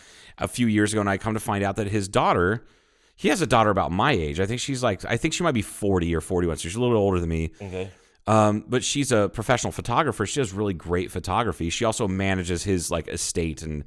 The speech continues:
Speaker 1: books and things like that. So I follow her on Instagram. Her name's Clea, uh, Clea McKenna.
Speaker 2: Mm-hmm.
Speaker 1: It's Clea McKenna Photography. Okay.
Speaker 2: Is she good?
Speaker 1: She, oh yeah, she's phenomenal.
Speaker 2: Okay.
Speaker 1: Uh,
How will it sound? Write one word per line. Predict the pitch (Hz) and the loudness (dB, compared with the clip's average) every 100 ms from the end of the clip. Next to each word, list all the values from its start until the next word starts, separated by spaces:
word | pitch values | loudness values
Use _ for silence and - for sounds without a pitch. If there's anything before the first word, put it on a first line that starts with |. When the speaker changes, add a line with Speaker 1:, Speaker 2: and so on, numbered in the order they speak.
| - - - _ - | -14 -20 -20 _ -12
Speaker 1:
books | 82 92 87 - | 2 2 2 -2
and | 85 | -4
things | 90 82 | -4 -4
like | 82 76 | -4 -4
that. | 76 73 - _ - | -4 -6 -14 _ -18
So | - 139 | -4 2
I | 170 | 2
follow | - 151 135 | 4 2 2
her | 131 131 123 | 2 2 2
on | 107 | 2
Instagram. | 101 143 - 90 76 80 101 - _ - - | 0 -2 -2 -4 -4 -4 -8 -16 _ -16 -4
Her | 113 | 0
name's | 113 104 | 0 0
Clea, | - 135 113 82 98 - - | 0 4 4 2 -2 -8 -6
uh, | 92 90 | -2 -2
Clea | - 110 101 | 0 2 2
McKenna. | 95 - 117 78 65 - _ 78 | 2 0 -2 -2 -8 -16 _ -12
Speaker 2:
Mm-hmm. | 80 90 | -8 -6
Speaker 1:
It's | - | -2
Clea | 147 135 | 4 4
McKenna | 131 127 110 104 | 4 2 4 4
Photography. | - - - 123 110 95 67 67 _ _ _ _ _ _ _ - | 0 -10 -2 0 2 0 -4 -10 _ _ _ _ _ _ _ 0
Okay. | 95 98 95 82 90 101 _ | 2 4 2 0 -2 -4 _
Speaker 2:
Is | - | -4
she | 107 | -2
good? | 95 98 143 - _ | 2 0 0 -8 _
Speaker 1:
She, | - - 131 | -8 -4 0
oh | 117 | 4
yeah, | 110 92 | 6 4
she's | 80 - | 0 -2
phenomenal. | 95 92 78 71 - | 0 2 2 -2 -6
Speaker 2:
Okay. | 87 | 0
Speaker 1:
Uh, | 92 92 87 | 4 4 4